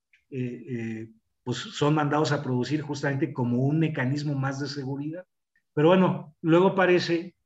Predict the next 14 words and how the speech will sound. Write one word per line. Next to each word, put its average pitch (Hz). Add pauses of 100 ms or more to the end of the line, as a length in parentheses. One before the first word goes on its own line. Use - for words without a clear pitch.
que 147
es 151
la 160
primera 151
vez 156
que 151
vamos 147
a 135
tener 139
una 147
elección 135
en 131
este 131
país -